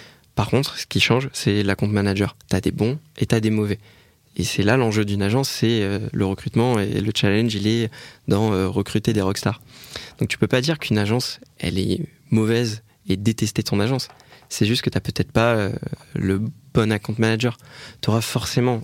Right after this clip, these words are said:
euh, oui, peut-être, euh, cinq pour cent du marché qui sera pas compétent, mais c'est pas des agences que tu verras dans ton benchmark arriver à un certain niveau parce que tu les auras éliminées depuis longtemps.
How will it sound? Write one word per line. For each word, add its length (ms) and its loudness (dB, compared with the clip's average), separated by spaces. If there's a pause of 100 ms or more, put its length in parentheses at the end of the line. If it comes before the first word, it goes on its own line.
(100)
euh, 200 -2
oui, 240 0
peut-être, 300 -4
euh, 80 0 (200)
cinq 220 0
pour 120 -6
cent 100 0
du 80 2
marché 340 0 (360)
qui 120 0
sera 220 -2
pas 160 0
compétent, 560 0
mais 60 -2
c'est 160 -2
pas 140 4
des 200 0
agences 240 0
que 140 -6
tu 160 0
verras 180 2
dans 120 -2
ton 160 -4
benchmark 420 -2
arriver 220 0
à 20 2
un 40 -2
certain 280 -2
niveau 180 0
parce 180 -4
que 160 0 (420)
tu 120 -2
les 140 0
auras 260 2
éliminées 340 2
depuis 160 -4
longtemps. 280 0